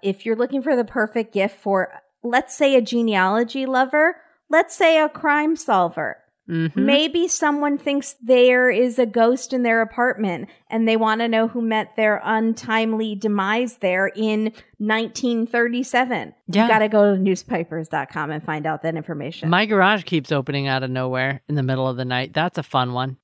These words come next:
Speaker 1: You're gonna find out what's happened in that place.
Speaker 2: Yeah.
Speaker 1: Go to newspapers dot com
Speaker 2: Yeah.
Speaker 1: to know if it's a kind soul, a little Victorian child <laughs> who is haunting you.
Speaker 2: I think it's a giant spider pushing the button.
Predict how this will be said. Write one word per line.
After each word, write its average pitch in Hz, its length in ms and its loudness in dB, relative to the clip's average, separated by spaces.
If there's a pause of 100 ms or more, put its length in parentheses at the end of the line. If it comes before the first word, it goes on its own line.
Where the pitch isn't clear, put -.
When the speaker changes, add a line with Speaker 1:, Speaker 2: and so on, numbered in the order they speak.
(140)
Speaker 1:
You're 240 160 -2
gonna 277 300 4
find 214 280 0
out 202 200 4
what's 185 180 -2
happened 175 460 -2
in 170 320 -4
that 160 240 -2
place. - 560 -12
Speaker 2:
Yeah. - 140 -6 (260)
Speaker 1:
Go 202 300 4
to 262 180 -2
newspapers 175 680 -4
dot 156 280 -4
com 151 400 -6
Speaker 2:
Yeah. 120 260 -10
Speaker 1:
to 220 100 -4
know 208 240 4
if 202 140 0
it's 185 180 -6
a 190 60 -4
kind 214 460 0
soul, 226 440 4 (240)
a 202 60 -2
little 190 320 0
Victorian 196 640 -2
child 214 640 0 (160)
<laughs> - 220 -20
who 233 180 -2
is 220 160 4
haunting 170 480 -4
you. 82 140 -16 (240)
Speaker 2:
I 175 140 0
think 220 140 -4
it's 160 140 -2
a 135 60 0
giant 151 500 -2
spider 139 480 -2
pushing 131 400 -4
the 113 80 -8
button. 110 400 -8